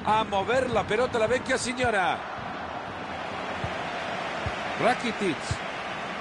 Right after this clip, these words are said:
Dembélé. Busquets.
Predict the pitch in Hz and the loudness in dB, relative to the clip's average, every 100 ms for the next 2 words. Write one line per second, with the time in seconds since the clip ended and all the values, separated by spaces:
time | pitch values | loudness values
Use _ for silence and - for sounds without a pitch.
0 | - - - - - 135 220 214 190 127 | -6 -6 -8 -4 2 2 4 2 2 0
1 | - - - - - - - - - - | -2 -8 -10 -10 -10 -10 -10 -10 -10 -10
2 | - - - - - 170 214 - 185 170 | -10 -10 -10 -10 2 2 4 2 0 0
3 | - | -6